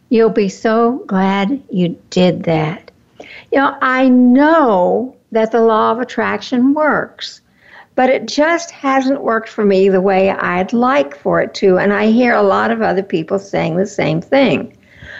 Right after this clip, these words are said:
Our today's guest has a program and a book called Manifest Ten thousand dollars. Learn how to manifest ten thousand dollars by using the law of attraction and improving your money mindset.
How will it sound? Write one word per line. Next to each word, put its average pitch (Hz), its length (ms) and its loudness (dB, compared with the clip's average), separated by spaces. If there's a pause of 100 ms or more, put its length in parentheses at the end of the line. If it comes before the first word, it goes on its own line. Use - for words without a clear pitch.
(180)
Our 262 160 0
today's 285 460 -2
guest 247 300 -4
has 214 180 -2
a 208 40 -4
program 285 640 0
and 269 240 0
a 359 80 -2
book 208 300 -2
called 208 300 -2
Manifest 208 680 -2
Ten 233 240 0
thousand 196 440 -2
dollars. 247 640 0 (520)
Learn 277 300 2
how 285 160 2
to 226 80 0
manifest 220 600 -2
ten 226 220 0
thousand 254 420 0
dollars 202 460 0
by 202 140 -2
using 208 440 2
the 233 100 2
law 202 260 2
of 208 80 -4
attraction 214 760 -4 (400)
and 208 220 0
improving 214 600 0
your 233 160 0
money 208 380 2
mindset. 262 840 2